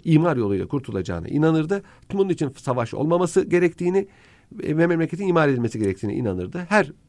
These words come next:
kasabaya bir ortaokul, her büyük şehre bir lise yaptırdığı gibi İstanbul Darülfünun'a da çok ehemmiyet vermiştir. Buraya yu-, yurt dışından hocalar bile getirmiştir o zaman. Fakat Darülfünun, e, Cumhuriyet'ten sonra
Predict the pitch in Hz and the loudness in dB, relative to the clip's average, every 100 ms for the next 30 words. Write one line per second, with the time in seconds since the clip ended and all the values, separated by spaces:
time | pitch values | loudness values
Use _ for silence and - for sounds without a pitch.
0 | _ - 135 127 101 92 110 110 107 92 | _ -8 -4 -2 0 0 -2 -2 -4 -6
1 | - 185 - - _ - 196 165 139 - | -6 -10 -12 -20 _ -6 -2 0 0 0
2 | 117 92 95 110 131 135 165 - 117 101 | -2 -2 -4 -4 -2 0 0 0 -4 -4
3 | 101 - 214 - _ - 160 208 165 127 | -6 -8 -12 -16 _ -16 -6 -4 -2 -2
4 | 147 147 101 143 143 208 233 254 147 131 | 0 0 -2 -4 -4 -4 -6 -4 -2 0
5 | 113 85 - _ _ _ - 110 85 92 | -2 -4 -10 _ _ _ -4 -2 -2 -6
6 | 110 135 135 131 147 165 156 113 123 143 | -8 -2 0 0 0 -2 -4 -4 -6 -4
7 | 120 127 147 98 78 - _ - 156 143 | -2 0 0 -2 -4 -8 _ -12 -10 -4
8 | 151 - 82 82 - - - 101 82 - | -4 -2 -6 -8 -16 -10 -6 -4 -6 -10
9 | _ _ _ _ - - _ _ 277 370 | _ _ _ _ -20 -20 _ _ -4 -2
10 | 370 254 320 269 - 220 165 320 - _ | 4 4 6 2 4 4 4 0 -12 _
11 | - 156 101 156 139 139 135 127 95 80 | -16 -10 -2 0 0 -2 -2 -6 -8 -12
12 | 139 175 196 202 202 - 233 202 156 - | -4 0 0 2 2 2 0 0 -6 -4
13 | 214 156 113 135 | -2 0 0 -2